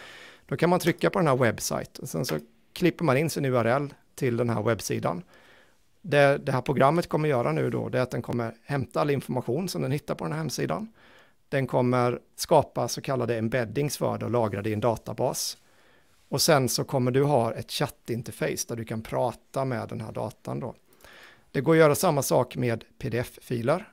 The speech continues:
så att du kan ha en mapp på din dator med massa P D F-filer. Och till exempel då, om man nu skulle ha väldigt mycket dokumentation om, vad vet, vad vet jag, juridik eller skattefrågor eller you name it,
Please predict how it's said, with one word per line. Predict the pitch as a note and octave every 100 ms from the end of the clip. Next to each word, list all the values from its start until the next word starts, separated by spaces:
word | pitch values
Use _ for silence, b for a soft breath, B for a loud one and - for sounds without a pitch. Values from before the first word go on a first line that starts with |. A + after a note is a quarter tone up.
| _
så | - -
att |
du | -
kan | B2 C3+
ha | A#2+
en | A#2+
mapp | A#2 - - -
på | C#3
din | D3
dator | D3+ - - D3
med | C#3+ A#2+
massa | B2 - A#2
P | A#2+
D | A#2+
F-filer. | B2 - A2+ A#2+ G3 - _
Och | E3 - _ - - _ - _
till | - D3+
exempel | - B2+ A2+ E3
då, | D3+
om | A#2+
man | A#2
nu | A2
skulle | - B2
ha | A#2+ A2+
väldigt | A#2+ G#2+
mycket | B2 A2+ A2+
dokumentation | A2 - A#2 A#2 A#2 C3 G#2+ A2+
om, | A#2 A2+
vad | A#2
vet, | A#2 -
vad | B2+
vet | A#2+
jag, | A#2+ A#2 - B B B
juridik | C3+ C#3 C3 B2 B2+ - C#3
eller | A#2 A2+
skattefrågor | - C#3+ - A#2 C#3+ B2+ B2+ A#2+ A#2+
eller | A2+ A2+ A#2 A#2 -
you | B2
name | B2+ A2+ G#2+ A#2+
it, | -